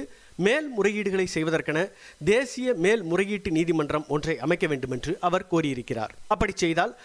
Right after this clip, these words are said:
உச்சநீதிமன்றத்தின் பணிச்சுமை குறைந்து அரசியல் சாசனம் தொடர்பான வழக்குகளையும் பொதுச்சட்டம் தொடர்பான வழக்குகளையும் விரைவாக விசாரிக்க முடியும் என வசந்தகுமார் தன் மனுவில் தெரிவித்துள்ளார்.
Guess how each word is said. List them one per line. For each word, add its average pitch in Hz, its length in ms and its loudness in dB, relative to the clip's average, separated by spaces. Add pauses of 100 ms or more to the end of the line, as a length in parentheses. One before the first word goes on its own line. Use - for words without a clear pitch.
(120)
உச்சநீதிமன்றத்தின் 240 920 0
பணிச்சுமை 190 460 0
குறைந்து 170 400 0 (360)
அரசியல் 269 500 0
சாசனம் 240 360 0
தொடர்பான 185 360 2
வழக்குகளையும் 160 680 0 (280)
பொதுச்சட்டம் 269 640 2
தொடர்பான 190 380 2
வழக்குகளையும் 165 720 0
விரைவாக 208 460 2
விசாரிக்க 190 480 0
முடியும் 139 360 0
என 165 80 2 (320)
வசந்தகுமார் 175 640 -2
தன் 160 240 0
மனுவில் 143 340 0
தெரிவித்துள்ளார். 127 600 -2